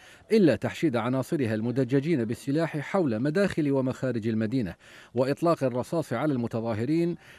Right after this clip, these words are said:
المطالبين بحقوقهم المشروعة، والتي كان منها إقالة محافظ ذي قار وجميع مسؤولي المحافظة ومحاسبة قتلة المتظاهرين. الحكومة وفي محاولة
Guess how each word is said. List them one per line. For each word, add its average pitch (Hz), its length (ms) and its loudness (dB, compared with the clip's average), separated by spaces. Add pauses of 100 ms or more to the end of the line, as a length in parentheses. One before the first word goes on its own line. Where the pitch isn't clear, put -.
(140)
المطالبين 175 720 4
بحقوقهم 135 720 -2
المشروعة، 110 600 -2 (140)
والتي 180 400 4
كان 170 300 2
منها 113 400 0 (300)
إقالة 165 440 4
محافظ 131 580 -4
ذي 110 220 -2
قار 156 600 2
وجميع 147 500 0
مسؤولي 131 380 -2
المحافظة 127 640 -4 (340)
ومحاسبة 135 880 2 (120)
قتلة 123 400 0
المتظاهرين. 101 920 -6 (680)
الحكومة 170 680 4
وفي 110 360 0
محاولة 143 520 2